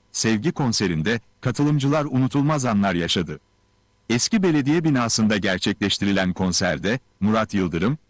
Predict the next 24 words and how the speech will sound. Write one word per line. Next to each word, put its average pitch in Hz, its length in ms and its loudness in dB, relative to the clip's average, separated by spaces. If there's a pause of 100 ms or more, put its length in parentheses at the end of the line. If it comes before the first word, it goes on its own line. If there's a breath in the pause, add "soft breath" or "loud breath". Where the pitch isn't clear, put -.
(120)
çocukların 151 540 0
yer 117 180 2
aldığı 98 420 0
koro 147 320 0
ve 123 100 0
özel 101 340 0
gereksinimli 113 640 2
çocukların 101 500 0
sergilediği 107 720 0
bireysel 107 440 0
performanslar 117 880 0
büyük 147 280 0
beğeni 101 240 2
aldı. 73 360 -4 (680)
Sevgi 135 400 0
konserine 107 560 0
Turgutlu 113 540 -2
Belediye 101 440 2
Başkanı 92 440 -2
Çetin 104 340 0
Akın, 104 340 0 (240)
eşi 120 240 0
Sabriye 104 440 0
Akın, 120 360 -2